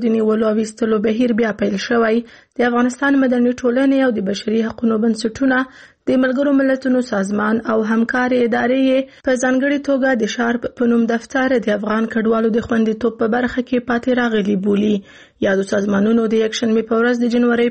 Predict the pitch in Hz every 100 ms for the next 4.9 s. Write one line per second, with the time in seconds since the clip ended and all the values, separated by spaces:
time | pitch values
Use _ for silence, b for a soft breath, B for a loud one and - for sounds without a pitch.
0 | 240 240 233 226 226 226 - 262 254 247
1 | 247 254 254 B B B - 262 - 247
2 | 247 285 277 269 262 247 254 254 208 208
3 | 214 226 247 226 220 - 233 233 - _
4 | - 285 277 277 262 254 247 247 247